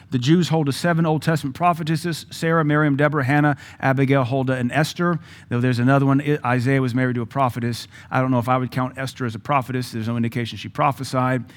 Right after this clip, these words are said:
but that's what the Jews hold to. Miriam the prophetess led the women in singing and dancing to celebrate the destruction of Pharaoh's army.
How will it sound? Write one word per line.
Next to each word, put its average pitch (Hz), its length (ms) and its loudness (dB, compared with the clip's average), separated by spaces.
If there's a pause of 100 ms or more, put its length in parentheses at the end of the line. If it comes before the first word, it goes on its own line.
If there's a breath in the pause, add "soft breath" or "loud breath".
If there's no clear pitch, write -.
(220 loud breath)
but 117 100 -6
that's 123 220 2
what 120 100 -4
the 117 80 -8
Jews 117 280 -2
hold 110 200 -6
to. 104 220 -12 (280 loud breath)
Miriam 151 300 8
the 151 80 2
prophetess 170 560 2
led 147 180 2
the 139 60 0
women 143 240 4
in 127 80 2
singing 131 380 2
and 120 80 2
dancing 139 320 2
to 117 80 -2
celebrate 135 400 -2
the 113 60 -8
destruction 120 520 -4
of 101 60 -6
Pharaoh's 113 340 -4
army. 156 400 4